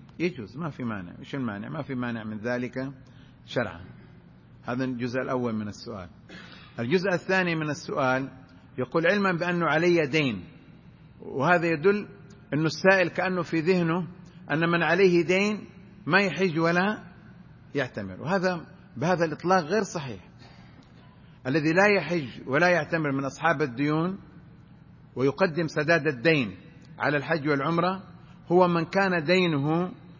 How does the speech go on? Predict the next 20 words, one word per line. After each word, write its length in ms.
حالاً، 760
والمبلغ 560
الذي 320
عنده 600
للحج 400
والعمرة 500
يسد 340
به 500
الدين 280
ولو 260
جزء 460
منه، 260
فنقول 400
له: 80
"لا 140
يا 120
عمي، 220
أخر 320
الحج 320
والعمرة 460